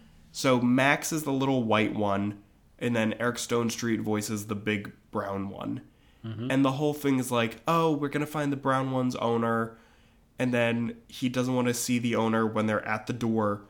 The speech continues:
Speaker 1: because it's like, he, he, like, stopped looking for me or something like that. And I think his owner died 'cause it had been a while and it was an old man.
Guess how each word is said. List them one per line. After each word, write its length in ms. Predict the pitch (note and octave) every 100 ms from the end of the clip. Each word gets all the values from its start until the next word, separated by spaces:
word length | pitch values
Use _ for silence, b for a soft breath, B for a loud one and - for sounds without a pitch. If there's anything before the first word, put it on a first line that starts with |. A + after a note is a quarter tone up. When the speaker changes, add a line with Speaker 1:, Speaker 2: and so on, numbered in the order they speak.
| b b b _
Speaker 1:
because 280 | A2 A2+ A2
it's 100 | G#2+
like, 240 | A#2 A2+ b b b
he, 320 | - F#3+ F#3 -
he, 160 | - F#3+
like, 180 | F#3 F#3
stopped 380 | - G#3+ A3 F#3
looking 420 | A3 A3 G3 F3+
for 160 | F3
me 220 | D#3+ C3+ A#2
or 100 | A#2+
something 300 | B2 A2+ A2+
like 180 | G#2 G#2+
that. 160 | G2
And 120 | A2+
I 120 | A#2 A#2
think 240 | A#2+ A#2
his 160 | B2+ A#2
owner 260 | A#2 A2+
died 560 | G#2+ G#2+ G2 G2 G#2 - b b b _
'cause 160 | A#2+ A2
it 100 | G#2
had 160 | G#2
been 160 | G#2+ G#2
a 60 |
while 520 | G#2 G#2 G#2 G#2+ G#2+ G#2
and 80 | G2+
it 40 |
was 120 | G#2
an 100 | G#2
old 200 | G2+ G#2
man. 420 | G#2 G2+ G2+ A2